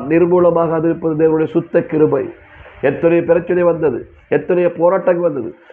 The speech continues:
இன்னைக்கு நான் மற்றவரோட ஒப்பிட்டு பார்க்குற நேரம் சிலவளை நம்மளோட வாய் பிழையா கதைக்க யோசிக்கிறது. தேவ பிள்ளை, அருமையான ஊழியக்காரனை யாரா இருந்தாலும் பரவாயில்லை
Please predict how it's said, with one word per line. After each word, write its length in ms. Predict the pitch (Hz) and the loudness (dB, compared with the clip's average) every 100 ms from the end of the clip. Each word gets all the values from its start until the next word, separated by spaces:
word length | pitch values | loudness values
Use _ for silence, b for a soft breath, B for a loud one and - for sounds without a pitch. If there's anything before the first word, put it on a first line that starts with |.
| B | B
இன்னைக்கு 240 | - 147 143 | -2 0 2
நான் 160 | 160 | 0
மற்றவரோட 340 | 139 143 185 180 | -2 0 2 2
ஒப்பிட்டு 320 | 170 196 180 | 2 0 0
பார்க்குற 340 | - 190 175 180 | 0 -4 -4 -2
நேரம் 320 | 190 185 170 B B B | 0 0 0 B B B
சிலவளை 360 | 185 190 190 | 0 2 2
நம்மளோட 280 | 175 175 170 | 2 0 0
வாய் 220 | 160 202 185 | 2 2 0
பிழையா 260 | 180 208 220 | 2 2 2
கதைக்க 320 | 190 180 175 | 0 0 -2
யோசிக்கிறது. 560 | 156 143 - 101 92 95 - b b b | -4 -6 -10 -10 -10 -10 -16 b b b
தேவ 240 | 143 175 | 0 0
பிள்ளை, 260 | 156 165 170 | 0 2 2
அருமையான 360 | 147 160 175 165 | 2 2 2 2
ஊழியக்காரனை 540 | 165 175 170 151 139 | 4 2 2 -6 -4
யாரா 280 | 131 135 165 | -2 0 0
இருந்தாலும் 360 | 170 165 165 156 | -4 -4 -6 -6
பரவாயில்லை 480 | 160 151 143 117 | -4 -2 -2 -6